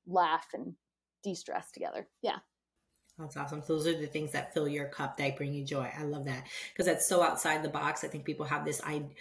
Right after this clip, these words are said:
Speaker 2: idea of what it means, and you have to do this grand gesture where it's like, just think of the things that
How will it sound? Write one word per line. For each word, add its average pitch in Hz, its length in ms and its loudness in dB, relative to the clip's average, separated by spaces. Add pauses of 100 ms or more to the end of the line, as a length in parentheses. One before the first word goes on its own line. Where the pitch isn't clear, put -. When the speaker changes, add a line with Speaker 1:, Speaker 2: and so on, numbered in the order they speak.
(280)
Speaker 2:
idea 160 460 4
of 139 120 0
what 151 180 4
it 151 100 2
means, 156 300 -2
and 151 100 0
you 151 60 -2
have 151 140 -2
to 151 80 -4
do 143 100 -2
this 139 160 -2
grand 143 420 -2
gesture 147 480 0
where 139 140 4
it's 139 120 -2
like, 143 200 -6
just - 160 -4
think 202 160 0
of 277 40 -4
the 285 100 -4
things 208 260 -2
that 180 240 8